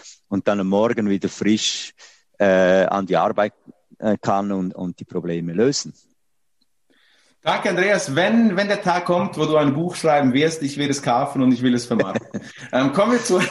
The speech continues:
Speaker 2: <laughs> zur letzten Frage. Und zwar, es ist eine Frage, die die Großen de-, de-, des einundzwanzigsten Jahrhunderts, diese Motivatoren, Gary Vaynerchuk, Simon Sinek, die das Golden Circle geschrieben haben, die großen amerikanischen,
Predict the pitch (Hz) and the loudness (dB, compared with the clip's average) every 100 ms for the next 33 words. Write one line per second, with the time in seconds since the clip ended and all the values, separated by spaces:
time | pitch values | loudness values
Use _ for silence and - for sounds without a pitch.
0 | - 156 - - 170 165 156 139 - 175 | -6 -10 -14 -2 2 2 2 -2 -2 0
1 | 156 147 196 240 208 202 - - 170 - | 2 2 2 0 -2 -4 -14 -18 -18 -20
2 | _ 180 170 170 - 170 170 175 - - | _ 2 2 0 -2 2 2 0 -6 -18
3 | _ _ - 156 175 190 180 170 151 180 | _ _ -2 2 2 2 2 0 0 0
4 | 180 156 151 151 156 127 - 139 151 190 | -2 -4 -6 -2 -2 -4 -2 0 2 0
5 | - 160 151 147 139 131 139 143 131 120 | 0 0 2 4 4 4 2 2 0 0
6 | 135 131 151 143 143 151 151 151 139 - | 0 2 0 -2 0 0 0 -2 -2 0
7 | 127 123 151 165 151 143 - 131 135 127 | 2 2 0 0 0 -2 -4 0 0 -2
8 | - - _ 123 147 147 139 143 147 160 | -8 -20 _ 2 2 2 0 0 0 2
9 | 160 147 131 147 147 131 143 156 151 139 | 4 2 2 2 2 2 0 0 0 2
10 | 131 131 - 131 151 147 - 143 143 143 | 2 0 -2 0 0 -2 0 0 0 -4
11 | - 123 123 123 135 143 143 127 135 156 | -2 0 0 -2 0 0 -2 0 2 0
12 | 147 135 143 139 127 123 151 156 127 123 | -2 0 2 4 2 4 2 2 2 2
13 | 131 127 151 147 151 143 | 0 0 0 0 0 0